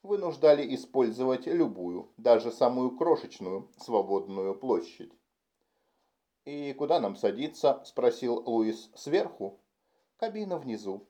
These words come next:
Садись под изгибом корпуса». Опустив корабль на тёмный лёд, Луис осторожно скользнул вперёд прямо под раздутое брюхо рискованной ставки.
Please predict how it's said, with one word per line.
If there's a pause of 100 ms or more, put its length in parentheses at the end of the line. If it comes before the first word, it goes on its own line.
Садись
под
изгибом
корпуса». (1600)
Опустив
корабль
на
тёмный
лёд, (360)
Луис
осторожно
скользнул
вперёд
прямо (140)
под
раздутое
брюхо
рискованной
ставки.